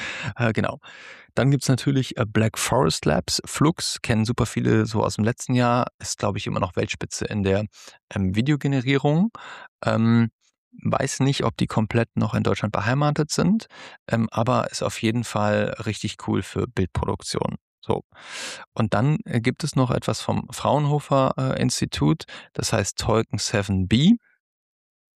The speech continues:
Ähm, und, äh, ja, das ist noch ein bisschen, finde ich, noch ein, ja, Zukunftsbaustein irgendwie. Ähm, und dann gibt's noch, äh, Open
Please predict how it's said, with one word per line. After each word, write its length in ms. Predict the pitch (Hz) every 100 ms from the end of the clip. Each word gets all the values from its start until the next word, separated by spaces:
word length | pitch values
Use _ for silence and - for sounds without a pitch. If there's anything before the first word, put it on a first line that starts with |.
| _ -
Ähm, 380 | 117 113 110 113 - - - - -
und, 540 | 110 107 107 110 - -
äh, 400 | 107 101 104 104 - _ _ _ _ _ -
ja, 200 | 113 - -
das 160 | - 113
ist 140 | 131
noch 180 | 123 -
ein 80 | 113
bisschen, 420 | 110 120 107 - -
finde 300 | - 107 107
ich, 260 | 113 -
noch 200 | 107 -
ein, 340 | 107 101 101 - _ -
ja, 200 | 107 104 -
Zukunftsbaustein 1200 | - 131 139 127 - - 117 139 - 120 123 120
irgendwie. 600 | - 120 131 123 139 190 - - - - -
Ähm, 380 | 113 107 110 -
und 180 | 120 117
dann 100 | 110
gibt's 260 | 107 - 110
noch, 300 | 107 104 -
äh, 240 | 107 101 -
Open 380 | 104 - 101